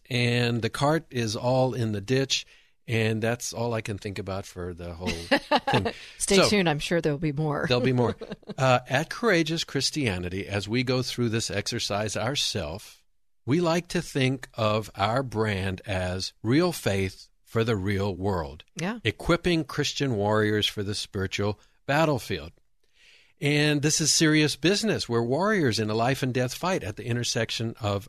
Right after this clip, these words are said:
Speaker 1: our faith and the secular world. And how we go about each day and the intention and discipline we bring to it is a big deal because it will affect the next generation and future generations,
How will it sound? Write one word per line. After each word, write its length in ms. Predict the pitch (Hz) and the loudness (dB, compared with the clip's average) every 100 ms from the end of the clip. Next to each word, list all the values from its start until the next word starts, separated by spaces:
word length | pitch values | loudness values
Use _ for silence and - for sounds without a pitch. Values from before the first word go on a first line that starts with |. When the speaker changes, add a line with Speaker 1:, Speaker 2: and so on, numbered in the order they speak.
| - | -4
Speaker 1:
our 220 | 98 117 | 0 0
faith 640 | 127 - 85 98 135 - _ _ _ _ _ _ - | -4 -8 -6 -4 -6 -12 _ _ _ _ _ _ -6
and 160 | 101 | -4
the 80 | 131 | -2
secular 500 | - - 76 - 110 | -2 -2 -4 -10 -8
world. 360 | 135 294 175 82 _ _ _ _ _ _ _ | -2 0 0 -2 _ _ _ _ _ _ _
And 460 | 131 135 135 135 - - _ _ | 2 2 2 0 -6 -18 _ _
how 320 | - 160 185 | 0 2 4
we 180 | 170 160 | 4 4
go 240 | 135 147 | 4 2
about 420 | 135 127 139 127 - | 2 2 2 2 0
each 360 | 131 123 - | -2 0 -2
day 300 | - 135 131 | 2 4 4
and 160 | 92 101 | 0 -4
the 100 | 101 | -4
intention 540 | 110 - 143 151 135 | -4 0 2 2 0
and 120 | 110 104 | 0 0
discipline 420 | 143 131 117 104 | 0 0 -4 -4
we 80 | 101 | -2
bring 240 | 117 143 | -2 -2
to 140 | 135 101 | -2 -4
it 100 | 101 | -4
is 160 | 107 | -6
a 80 | 95 | -6
big 320 | 98 160 180 | -2 0 0
deal 380 | 117 95 92 123 - _ _ _ | -2 -2 -4 -8 -12 _ _ _
because 540 | 120 131 139 147 143 - | -2 -2 0 2 0 0
it 120 | 139 | -4
will 220 | 147 143 | -2 -2
affect 500 | 139 - 135 131 127 - _ | -2 -4 -4 -4 -6 -16 _
the 80 | 101 | -8
next 320 | 98 120 123 | -2 -2 -2
generation 760 | - 117 113 113 113 - 113 110 - | -6 -4 -2 -2 -4 -6 -8 -10 -12
and 180 | 87 78 | -16 -16
future 420 | - 117 135 - | -4 -2 -2 -4
generations, 880 | 104 110 104 104 104 - 104 98 - | -4 -2 0 0 0 -2 -4 -6 -8